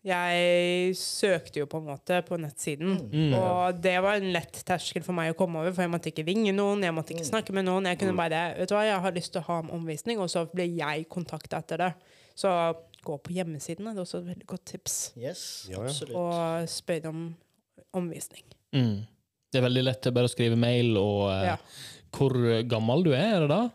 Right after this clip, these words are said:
Speaker 2: Og hvor du bor, var det da? Sånn i forhold til
Speaker 1: Det var vel egentlig bare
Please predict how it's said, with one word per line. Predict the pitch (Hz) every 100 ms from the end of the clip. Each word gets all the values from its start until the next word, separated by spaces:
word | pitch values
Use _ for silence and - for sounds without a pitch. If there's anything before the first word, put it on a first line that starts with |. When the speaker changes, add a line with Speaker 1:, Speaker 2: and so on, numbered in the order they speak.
| -
Speaker 2:
Og | 165 139
hvor | -
du | 143
bor, | 131 214 254 147
var | 135 139
det |
da? | 208 196
Sånn | - 160 147
i |
forhold | 135 131 120
til | 143 131 120 113 - 220
Speaker 1:
Det | 185
var | 156 143
vel | 202 196 165
egentlig | - 160 165
bare | 170 160 156 160 160